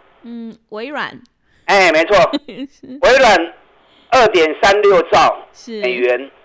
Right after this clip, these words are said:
Speaker 2: 昨天一天微软市值也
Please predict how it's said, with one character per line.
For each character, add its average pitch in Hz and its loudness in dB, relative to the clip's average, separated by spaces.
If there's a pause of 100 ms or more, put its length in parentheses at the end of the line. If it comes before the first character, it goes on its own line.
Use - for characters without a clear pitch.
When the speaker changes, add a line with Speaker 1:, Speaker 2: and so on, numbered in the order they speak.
(120)
Speaker 2:
昨 170 0
天 214 0 (100)
一 214 -6 (120)
天 202 2 (300)
微 165 2
软 190 4 (220)
市 180 -6
值 135 -12
也 139 -4